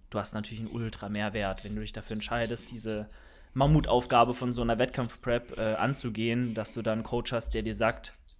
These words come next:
äh, wo es lang geht und, und wie du bestimmte Dinge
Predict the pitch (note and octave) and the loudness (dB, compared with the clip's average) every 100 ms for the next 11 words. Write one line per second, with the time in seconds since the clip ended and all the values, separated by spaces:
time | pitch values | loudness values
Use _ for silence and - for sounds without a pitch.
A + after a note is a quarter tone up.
0 | - - - A2 G#2+ A2+ A2+ A2+ B2 A#2 | -20 -16 -8 -6 -4 -2 2 2 2 4
1 | B2+ B2+ - A#2 G#2 A2+ A#2+ B2 B2 A#2+ | 6 6 4 2 0 -4 -4 0 2 2
2 | G#2+ A#2 B2 A#2+ A2+ A#2+ A#2 A#2 A2+ | 2 0 2 0 0 0 2 0 -2